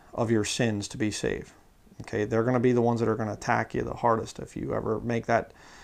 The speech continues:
saying, if you say, you know, you need to repent of your sins. But what does repent of your sins really mean? What does, you know, the songs and, you know, you have like Lester Roloff, I know he'd preach about, uh, you know, repent, you better repent of your sins to be saved, you know, and things.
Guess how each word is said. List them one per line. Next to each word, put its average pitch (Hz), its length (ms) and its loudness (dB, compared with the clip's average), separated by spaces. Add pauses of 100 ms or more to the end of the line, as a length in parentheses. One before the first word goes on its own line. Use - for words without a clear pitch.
(200)
saying, 131 480 6
if 113 140 -2
you 113 80 -2
say, 110 240 0
you 107 120 -2
know, 110 80 0
you 110 120 -2
need 113 140 0
to 110 80 0
repent 113 280 0
of 113 60 0
your 104 120 -2
sins. - 440 -6 (1300)
But 139 100 8
what 180 180 12
does 139 140 8
repent 139 280 6
of 120 60 4
your 113 80 2
sins 120 260 2
really 110 180 4
mean? 110 260 6 (560)
What 131 180 12
does, 113 300 8
you 117 100 0
know, 117 80 0
the 110 100 -2
songs 120 800 6
and, 110 380 -6
you 113 100 -6
know, 113 60 -6
you 110 140 -2
have 113 120 0
like 113 160 0
Lester 117 280 0
Roloff, 113 500 6
I 113 60 0
know 110 140 -2
he'd 113 260 -2
preach 113 260 -2
about, 113 380 -4
uh, 117 260 -4 (260)
you 123 60 -10
know, 123 100 -6
repent, - 420 -4
you 127 60 -2
better 190 180 2
repent 180 280 0
of 190 60 -2
your 185 100 0
sins 180 420 -2
to - 80 -12
be 165 160 -2
saved, 170 320 -2
you 151 60 -2
know, 147 140 0
and 135 100 -6
things. 143 240 -4